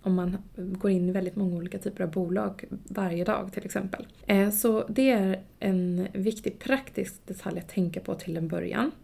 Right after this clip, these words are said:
En del ambitiösa daytraders har som målsättning att tjäna uppemot fem procent i månaden.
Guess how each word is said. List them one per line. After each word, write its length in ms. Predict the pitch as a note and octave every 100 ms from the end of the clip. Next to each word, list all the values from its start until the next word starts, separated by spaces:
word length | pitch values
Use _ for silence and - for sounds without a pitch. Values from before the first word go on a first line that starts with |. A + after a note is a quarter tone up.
| -
En 180 | - C4+
del 180 | D#4 D#4
ambitiösa 720 | A#3 G#3 - - D4+ B3 -
daytraders 580 | F3+ E3+ E3 - - -
har 100 | F#3
som 160 | - F3+
målsättning 680 | F#3 F#3 D#3+ G3 - F3+ F3
att 120 | E3+
tjäna 400 | F#3 E3+ E3+ F3+
uppemot 500 | - F3 E3+ F3+ -
fem 280 | G3+ F3+ E3
procent 720 | F#3 G#3+ G#3+ F3 F3 - - - - - - -
i 100 | G3
månaden. 680 | G#3 G3+ A3 G3+ G3 B3